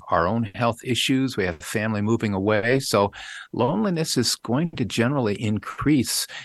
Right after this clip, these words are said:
as we get older. So, uh, you wanna be involved with a community, especially a faith community that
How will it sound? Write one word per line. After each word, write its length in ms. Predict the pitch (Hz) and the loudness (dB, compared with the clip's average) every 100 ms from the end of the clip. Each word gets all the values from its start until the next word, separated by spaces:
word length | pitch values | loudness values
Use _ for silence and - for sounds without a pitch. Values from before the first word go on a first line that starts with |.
| - | -6
as 260 | 110 123 - | -2 -2 -2
we 120 | 117 | 0
get 180 | 120 104 | 2 4
older. 380 | 120 165 82 78 | 4 4 2 -4
So, 460 | - 120 110 104 - - - - | 2 4 4 2 -6 -16 -18 -6
uh, 180 | 101 104 | -2 0
you 200 | 131 139 | 4 4
wanna 400 | 180 214 220 - 120 - | 4 4 2 0 -6 -2
be 140 | 120 | 4
involved 480 | 175 110 117 151 156 | 4 4 4 4 4
with 140 | 151 143 | -2 -2
a 40 | |
community, 500 | - 135 139 147 156 | -2 0 2 2 0
especially 580 | 123 - 113 117 - 117 | 0 0 -2 -2 -2 -2
a 40 | |
faith 300 | - 113 123 | 2 2 2
community 600 | - 120 117 120 117 120 | 0 2 2 2 2 0
that 200 | 110 87 | 0 -2